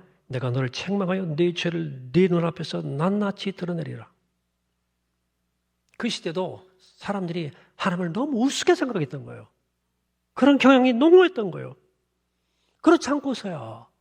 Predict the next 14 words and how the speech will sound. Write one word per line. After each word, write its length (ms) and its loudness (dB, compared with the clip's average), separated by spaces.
어떻게 200 6
하나님을 300 6
믿는다고 380 6
하면서 920 2
실제로는 540 4
부정한 360 4
생각을 360 2
마음에 240 2
품고 760 -6
이웃의 320 2
상처를 480 2
막 580 -2
거침없이 680 0
주고 560 -8